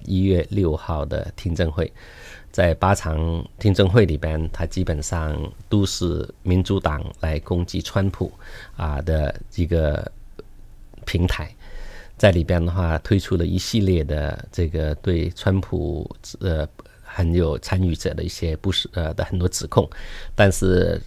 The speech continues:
因为共和党里边只有两个代表，呃，这两名代表的话都是这个，啊，排斥川普的，所以出现的话，这个声讨大会一样。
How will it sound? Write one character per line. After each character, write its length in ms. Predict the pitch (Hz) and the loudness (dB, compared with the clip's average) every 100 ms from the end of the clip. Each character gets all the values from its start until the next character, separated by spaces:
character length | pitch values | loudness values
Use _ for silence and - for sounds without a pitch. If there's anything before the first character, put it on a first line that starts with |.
| - - | -12 -14
因 200 | - 107 | 2 6
为 180 | 104 95 | 8 8
共 220 | 87 135 104 | 6 4 4
和 220 | - 92 | 2 2
党 400 | 87 76 71 71 - | 2 -2 -4 -6 -4
里 120 | 87 | -2
边 240 | 80 87 87 | 2 2 2
只 180 | - 101 | 2 2
有 100 | 85 | 2
两 340 | 82 71 69 | 0 -2 -6
个 340 | 80 78 76 - - | -2 0 -2 -4 -6
代 160 | - 95 | 2 4
表， 260 | 78 73 - - | 4 -2 -4 -10
呃， 140 | - 87 | 0 0
这 140 | - | 2
两 200 | 92 76 | 2 0
名 160 | 78 85 | 0 0
代 200 | 101 87 | 0 0
表 200 | - - | -2 -4
的 80 | - | -4
话 180 | 80 78 | -4 -4
都 180 | 87 | -2
是 500 | 85 - 85 78 76 - - | -4 -2 -2 -2 -4 -8 -10
这 160 | - 80 | -4 -2
个， 320 | 80 71 50 - - - - | -2 -4 -6 -12 -20 -18 -6
啊， 220 | 87 80 | -4 -2
排 180 | - 87 | -2 -4
斥 340 | - - 80 - | -2 -4 -4 -4
川 220 | - 113 | 0 2
普 220 | 123 80 | 2 -2
的， 120 | 78 - - - - - | -4 -8 -14 -18 -18 -12
所 180 | - 101 | 2 4
以 80 | 87 | 8
出 200 | - - | 8 10
现 200 | - 85 | 8 4
的 80 | |
话， 220 | 80 85 82 | 2 0 0
这 160 | 90 | 0
个 80 | 85 | -2
声 220 | - 110 | 2 2
讨 160 | 107 82 | 2 -2
大 180 | - 85 | -2 -2
会 180 | - | -2
一 120 | 80 80 | -2 -2
样。 160 | 78 | -4